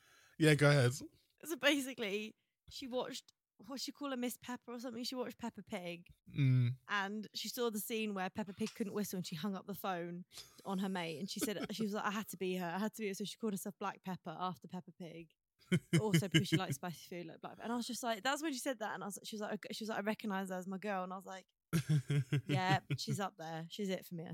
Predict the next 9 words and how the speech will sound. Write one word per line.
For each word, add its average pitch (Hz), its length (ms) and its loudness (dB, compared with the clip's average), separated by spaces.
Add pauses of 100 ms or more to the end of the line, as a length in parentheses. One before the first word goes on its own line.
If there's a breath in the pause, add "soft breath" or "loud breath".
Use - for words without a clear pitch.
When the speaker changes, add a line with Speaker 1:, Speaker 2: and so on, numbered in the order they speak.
(120)
Speaker 2:
think." 170 240 -14 (560)
Just 285 180 -6
the, 285 180 -4 (120)
oh, 233 260 -2
everything 240 420 -4
about 220 300 -2
her 165 320 -4
was 190 100 -10
just - 360 -10